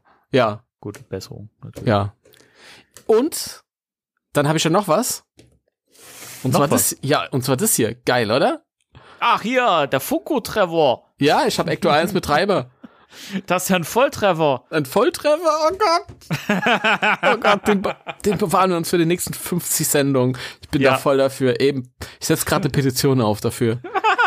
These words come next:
Speaker 2: Ghostbusters vier, Volltreffer.
Speaker 1: Ja, es ist so seine Hintergrundgeschichte. Ey, Leute,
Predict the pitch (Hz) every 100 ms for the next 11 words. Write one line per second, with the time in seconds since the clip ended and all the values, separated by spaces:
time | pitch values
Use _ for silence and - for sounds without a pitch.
0 | 403 453 539 440 - _ _ _ - -
1 | - - - _ _ - 117 127 - 107
2 | - 104 - - 113 95 90 - 104 95
3 | - 95 90 95 90 _ _ - - -
4 | - _ - 123 131 123 - _ _ -
5 | 123 - 123 123 117 131 143 120 117 113
6 | 123 117 - 135 135 151 151